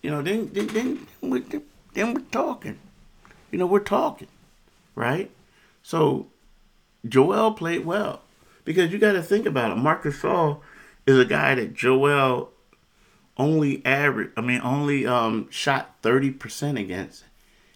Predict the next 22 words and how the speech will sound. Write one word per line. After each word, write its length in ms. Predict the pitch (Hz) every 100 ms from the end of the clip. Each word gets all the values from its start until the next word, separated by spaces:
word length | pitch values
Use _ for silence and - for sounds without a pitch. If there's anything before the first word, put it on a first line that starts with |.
| _
in 120 | 110 110
his 140 | 104
previous 840 | - - 139 143 135 120 110 110 -
eight 300 | 120 - - _ _ _ _ _ _ -
head-to-head 580 | 117 110 104 110 98
matchups. 420 | 95 110 104 - - _ _ _ _ _ _ _ - - _ _ _ _ _ _ _ -
So 380 | - 117 104 98 - _ _ _ -
he 140 | 120
played 340 | - - 180 180
well, 400 | 123 123 92 73 _ _ _ _ _ _ _ _ _ -
really 280 | 82 113 107
well. 260 | 82 78 73 _ _ _ _ _ _ _ - _
Played 240 | - 120
like 240 | 101 110 113 - _ _ - _ _ _ _ _ _
a 80 | -
guy 260 | - 101 104
who's 240 | 110 107
an 80 | 98
M 160 | 104 107
V 140 | 107
P 240 | 104 120 123
candidate. 580 | - 80 73 71 -